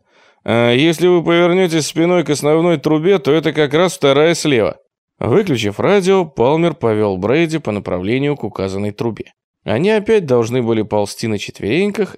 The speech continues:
и инспектор опять потащил себя за Палмером, чувствуя, как болят мускулы рук и ног. Чем дальше они продвигались, тем, казалось, труба становилась все уже и уже.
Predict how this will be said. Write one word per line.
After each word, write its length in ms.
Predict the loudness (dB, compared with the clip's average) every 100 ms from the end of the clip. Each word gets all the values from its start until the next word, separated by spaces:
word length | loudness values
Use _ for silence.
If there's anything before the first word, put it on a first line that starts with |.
| -8
и 160 | -6
инспектор 640 | -6 -8 -4 -4 -2 -4 -2
опять 400 | -4 -2 -6 -4
потащил 500 | -8 -8 -8 -10 -10
себя 360 | -10 -4 -4
за 100 | -4
Палмером, 580 | -4 -4 -6 -10 -16 -18 _ _ -20 _ -8
чувствуя, 500 | -6 -4 -2 -2 0
как 240 | -4 0
болят 380 | 0 2 0 -2
мускулы 500 | -4 -4 -6 -4 -2
рук 240 | -4 -4
и 60 | -4
ног. 360 | -4 -8 -16 _ _ _
Чем 320 | -6 -2 0 2
дальше 360 | 2 2 0
они 200 | 0 0
продвигались, 920 | -2 -4 -4 -4 0 0 0 -2 -10
тем, 280 | -6 -4 -4
казалось, 560 | -2 -4 -2 -2 -2 -4
труба 340 | -6 -2 -4
становилась 600 | -4 -4 -4 -2 -4 -4
все 260 | -6 -6 -4
уже 320 | -4 -4 -4
и 140 | -4
уже. 400 | -6 -6 -10 -16